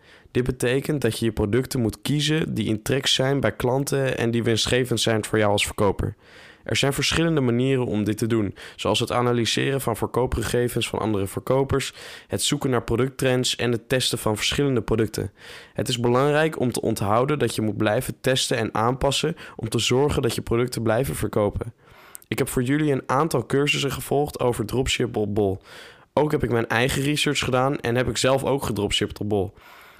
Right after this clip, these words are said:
Er zijn een aantal Europese leveranciers die je kan gebruiken hiervoor.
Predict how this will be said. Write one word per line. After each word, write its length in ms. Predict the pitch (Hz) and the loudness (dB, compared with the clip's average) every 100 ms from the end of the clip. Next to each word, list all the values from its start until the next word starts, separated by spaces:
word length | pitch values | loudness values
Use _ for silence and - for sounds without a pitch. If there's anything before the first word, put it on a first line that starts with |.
| - | -12
Er 100 | - | -4
zijn 140 | 117 127 | 0 2
een 120 | 135 | 2
aantal 480 | 120 147 160 156 - | 2 2 2 2 2
Europese 460 | 143 135 127 120 | 0 0 0 0
leveranciers 640 | 120 120 113 107 - 135 147 | 0 0 0 -2 0 0 0
die 120 | 123 | 0
je 80 | 123 | 0
kan 180 | 117 110 | 2 0
gebruiken 420 | 117 95 95 - | 0 0 0 -2
hiervoor. 420 | 92 - 95 - | -4 -2 -4 -4